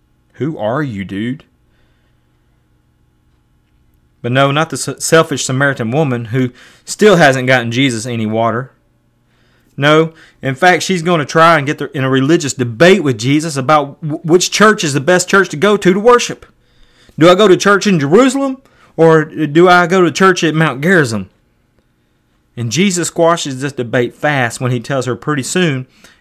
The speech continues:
it will be neither place. You don't go to any of those places to worship God, because one must worship in spirit and in truth.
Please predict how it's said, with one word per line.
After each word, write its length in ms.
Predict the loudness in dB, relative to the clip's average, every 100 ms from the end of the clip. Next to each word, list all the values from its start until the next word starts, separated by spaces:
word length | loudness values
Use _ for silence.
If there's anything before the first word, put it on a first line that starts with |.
| -8
it 100 | -4
will 100 | -2
be 140 | -2
neither 360 | 0 0 0 -2
place. 520 | -4 -6 -6 -12 -16 _ -6
You 100 | -2
don't 180 | 0
go 180 | 2 2
to 160 | 0 -4 0
any 180 | 0 2
of 80 | 0
those 160 | -4
places 360 | -6 -10 -10 -12
to 80 | -8
worship 320 | -8 -8 -8
God, 300 | -6 -6 -8 _ _ _ _ -16
because 320 | -8 -6 -4
one 240 | -4 -4
must 240 | -4 -6 -4
worship 420 | -4 -4 -10 -10
in 140 | -12
spirit 520 | -12 -12 -6 -6 -6
and 160 | -8 -10
in 100 | -10
truth. 540 | -12 -8 -8 -8 -16